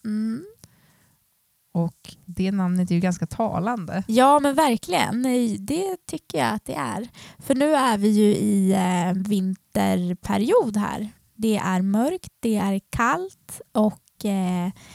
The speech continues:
Speaker 1: det är kanske snö ute
Speaker 2: Ja.
Speaker 1: ibland och ibland inte.
Speaker 2: Och det stundar ett lov.
Speaker 1: Ja, det gör det. Ett lov som, eh,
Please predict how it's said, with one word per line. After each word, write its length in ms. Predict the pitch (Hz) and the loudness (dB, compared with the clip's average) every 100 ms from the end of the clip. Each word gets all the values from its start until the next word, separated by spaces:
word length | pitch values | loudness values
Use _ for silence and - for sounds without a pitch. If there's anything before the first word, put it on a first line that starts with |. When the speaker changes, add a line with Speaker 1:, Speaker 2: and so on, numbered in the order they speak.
| - - _ _ | -20 -20 _ _
Speaker 1:
det 280 | 226 214 202 | -2 0 0
är 100 | 202 | -4
kanske 480 | 196 - 220 196 233 | -4 -4 -2 -2 -4
snö 320 | 233 233 233 285 - - _ _ _ | -4 -2 -2 -4 -10 -20 _ _ _
ute 180 | 240 190 | -4 0
Speaker 2:
Ja. 200 | 165 208 | 0 0
Speaker 1:
ibland 460 | 240 214 214 285 - | -2 -2 -4 -6 -4
och 160 | 226 | -2
ibland 440 | 226 226 214 185 180 | 0 -2 -4 -4 -4
inte. 360 | 165 - - 190 - _ _ - - _ _ - | -6 -10 -12 -12 -18 _ _ -20 -20 _ _ 0
Speaker 2:
Och 180 | 180 - - _ _ _ _ _ _ _ - | 0 0 -18 _ _ _ _ _ _ _ -6
det 120 | 180 | -4
stundar 720 | 160 - 202 156 151 160 160 - | -2 2 2 2 0 0 0 -2
ett 320 | 170 - - - | -4 -4 -18 -2
lov. 500 | 165 180 269 - 175 - - - - | 0 0 -2 -8 -10 -14 -20 -20 -14
Speaker 1:
Ja, 500 | 226 233 440 523 - - _ _ - | -6 0 0 -2 -6 -18 _ _ -10
det 80 | 349 | -4
gör 280 | 381 277 392 | -2 -2 -2
det. 180 | - 233 _ - - - - - | -6 -10 _ -20 -20 -20 -10 -2
Ett 200 | 262 - | -2 0
lov 400 | 240 240 220 220 | 2 4 4 2
som, 680 | 208 - 214 202 196 190 190 | -2 0 2 2 2 0 0
eh, 360 | 190 190 190 | 0 0 -2